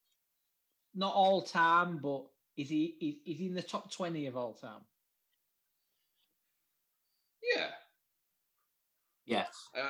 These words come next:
Speaker 2: and, and I think it, it kinda goes back on what we, we've kinda said about top drivers in, in the past and stuff like that. It's not just for his racing and everything else that he's done on the track, but just his personality.
Speaker 1: Hmm.
Speaker 2: I mean, granted, don't get me wrong, like we said, you know, he was extremely arrogant, one finger salute and all that,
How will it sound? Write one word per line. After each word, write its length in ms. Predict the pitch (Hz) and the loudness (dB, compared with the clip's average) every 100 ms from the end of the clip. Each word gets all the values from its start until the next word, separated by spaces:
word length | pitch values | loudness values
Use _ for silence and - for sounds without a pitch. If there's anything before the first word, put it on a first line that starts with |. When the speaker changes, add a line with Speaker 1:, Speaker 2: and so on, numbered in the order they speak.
| - 147 | -6 -8
Speaker 2:
and, 80 | 151 | -6
and 140 | 147 151 | -6 -4
I 80 | 160 | -2
think 120 | 143 | -2
it, 200 | 135 139 | -4 -8
it 100 | 135 | -6
kinda 200 | 139 127 | -4 -2
goes 220 | 120 113 120 | 0 0 0
back 180 | 117 110 | -4 -2
on 160 | 101 | 0
what 180 | 104 104 - _ - _ _ | 2 0 -4 _ -20 _ _
we, 120 | 117 117 | -6 -4
we've 160 | 113 - | -4 -2
kinda 240 | 113 110 | 0 2
said 220 | 98 104 | 4 4
about 300 | 98 95 92 - - - | 4 4 2 -2 -20 -6
top 220 | 107 - | -4 -2
drivers 360 | 98 90 87 90 | 0 0 0 -4
in, 180 | 87 85 | -8 -8
in 120 | 85 | -8
the 80 | 85 - | -10 -6
past 220 | 104 98 | -6 -6
and 80 | 90 | -10
stuff 160 | 90 - | -10 0
like 120 | 87 | 4
that. 160 | 101 95 - - _ | 4 2 -8 -20 _
It's 100 | - | 0
not 160 | 113 127 | 2 0
just 180 | 117 | -4
for 60 | 117 | 4
his 220 | 104 92 | 6 6
racing 420 | 92 98 104 101 | 6 8 8 6
and 120 | 92 92 | 0 0
everything 340 | 90 85 90 | 0 -4 -2
else 180 | 92 90 | -2 -2
that 80 | - | -6
he's 120 | 87 | -4
done 120 | 92 | -4
on 80 | 85 | -4
the 60 | 82 | -4
track, 220 | 98 - | -4 -2
but 120 | - - - _ _ _ _ - | -2 -2 -4 _ _ _ _ -12
just 160 | 98 | -4
his 100 | 104 | -2
personality. 800 | - 135 110 85 78 107 - - - _ _ _ - | 0 -2 -2 -4 -4 -2 -2 -6 -10 _ _ _ -12
Speaker 1:
Hmm. 260 | 127 127 117 - 101 | -8 -6 -6 -6 0
Speaker 2:
I 40 | |
mean, 160 | 113 107 | 2 4
granted, 240 | 113 98 | 4 6
don't 120 | 110 104 | 6 6
get 80 | |
me 80 | 98 | 6
wrong, 100 | 104 | 4
like 100 | 104 87 | 2 4
we 40 | |
said, 180 | 101 95 - | 2 2 0
you 80 | 90 | 0
know, 160 | 85 - | 0 0
he 60 | 85 | -6
was 120 | 82 | -4
extremely 380 | 82 - 87 85 | -4 -4 -2 2
arrogant, 400 | 85 85 85 80 | 2 2 -2 -4
one 160 | 80 80 | -4 -4
finger 200 | 82 80 | -6 -8
salute 260 | 82 85 - | -2 -2 -2
and 60 | |
all 140 | 80 | -2
that, 80 | 82 | -2